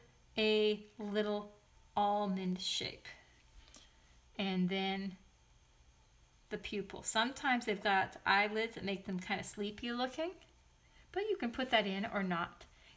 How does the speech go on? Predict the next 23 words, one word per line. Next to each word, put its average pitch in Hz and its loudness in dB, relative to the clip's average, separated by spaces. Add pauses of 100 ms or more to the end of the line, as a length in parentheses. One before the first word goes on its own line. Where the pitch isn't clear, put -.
And 208 2
then 233 4
the 240 2
mouth 302 4
starts 214 2
down 208 0
here. 208 2 (880)
And 208 2
I 226 4
find 240 6
turtle 285 4
mouths, 226 4 (120)
they're 214 0
kind 247 2
of 233 0
good 214 2
to 208 -6
be 202 -2 (640)
from 202 -4
there, 208 4
go 190 0 (160)
up, 302 8 (960)
down, 202 4